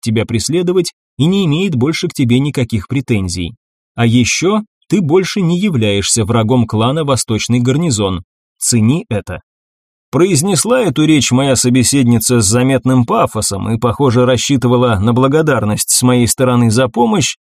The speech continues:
или даже какой-то ответный щедрый жест, так что я не удержался от того, чтоб немного щёлкнуть её по носу, чтобы не зазнавалась. Одна наша общая знакомая охотница из твоей группы вчера призналась,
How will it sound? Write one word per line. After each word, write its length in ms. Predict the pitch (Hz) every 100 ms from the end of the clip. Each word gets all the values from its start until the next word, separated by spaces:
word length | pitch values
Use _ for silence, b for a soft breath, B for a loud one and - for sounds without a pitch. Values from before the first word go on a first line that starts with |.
| -
или 140 | 196
даже 300 | 151 151 127
какой-то 440 | 127 120 127 117 110
ответный 460 | 123 127 110 107
щедрый 440 | 101 - 113 117 123
жест, 380 | 131 233 - - b b b
так 180 | 226 233
что 140 | - 170
я 160 | 190
не 120 | 180
удержался 760 | 160 135 139 113 202 190 - 131
от 100 | -
того, 260 | 127 160
чтоб 260 | - 139 -
немного 480 | 120 127 143 131 120
щёлкнуть 600 | - 143 135 123 123 -
её 360 | 123 123 120
по 220 | 113 160 156
носу, 280 | 107 110 -
чтобы 320 | - 135 123
не 100 | 117
зазнавалась. 800 | 113 113 135 117 98 - - - _ _ _ _ _ -
Одна 420 | 123 127 175 226
наша 300 | 220 202 185
общая 400 | 208 180 - 175
знакомая 640 | 139 175 190 202 185 170 165
охотница 640 | - 247 156 101 - 104
из 160 | 104 -
твоей 240 | 120 139
группы 440 | 131 262 214 -
вчера 360 | - - 123 247
призналась, 720 | 240 233 143 220 254 214 -